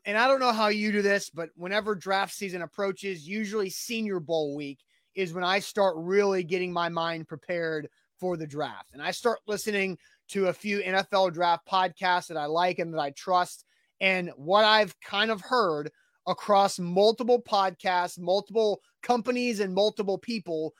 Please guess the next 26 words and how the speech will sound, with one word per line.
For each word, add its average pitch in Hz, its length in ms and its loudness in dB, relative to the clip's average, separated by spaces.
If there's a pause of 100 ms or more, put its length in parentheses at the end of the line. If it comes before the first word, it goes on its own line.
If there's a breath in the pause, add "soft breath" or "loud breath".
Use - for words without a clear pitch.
(160)
that 170 220 -6
do 208 160 0
this 214 240 0
for 214 180 0
a 202 60 2
living, 190 460 -2
that 170 220 -6
all 208 220 6
they 226 120 4
do 214 180 0
is 196 160 0
N 202 100 -4
F 196 180 -2
L 190 140 2
draft, 165 520 0 (560)
is 185 160 -6
that 202 180 -2
there's 240 300 4
only, 214 640 2 (600)
like, 185 280 -2 (240)
fourteen 190 920 -6 (800)
first 220 320 -2
round 190 380 -4
picks. - 500 -12 (640)
Only, 294 260 4
like, 311 200 2